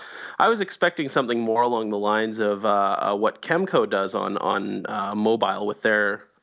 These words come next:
uh, R P Gs, where they kind of have a shop where you can,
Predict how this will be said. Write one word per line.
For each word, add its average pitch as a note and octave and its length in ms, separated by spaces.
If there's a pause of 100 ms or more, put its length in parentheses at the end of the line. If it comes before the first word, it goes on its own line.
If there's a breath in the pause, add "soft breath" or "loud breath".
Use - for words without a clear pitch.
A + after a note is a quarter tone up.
uh, F#2 340 (240)
R A2+ 140
P G#2+ 200
Gs, G#2 500 (480 loud breath)
where C#3+ 200
they C#3+ 80
kind F3 200
of F3 60
have D#3+ 120
a A2+ 60
shop G#2 480
where G#2 160
you G#2 140
can, G2 400